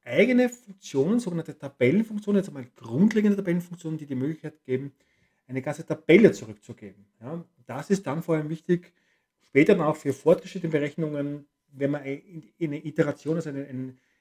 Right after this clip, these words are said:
wiederholtes, ähm, Durchgehen über die Tabelle erfordert. Dazu aber dann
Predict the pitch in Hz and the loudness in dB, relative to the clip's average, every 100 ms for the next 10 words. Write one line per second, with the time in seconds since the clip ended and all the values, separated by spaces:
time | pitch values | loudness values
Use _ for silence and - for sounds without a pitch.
0 | _ 131 139 123 147 175 185 170 - 135 | _ -6 -4 4 4 6 4 2 -6 -6
1 | 135 139 139 143 _ _ - 175 - 143 | -4 -4 -6 -8 _ _ 2 2 2 -2
2 | 135 131 127 113 113 104 107 98 - 139 | -2 -10 -10 -6 -6 -8 -14 -18 -10 0
3 | 208 226 - 185 143 147 135 139 | 2 0 2 4 4 2 -2 -6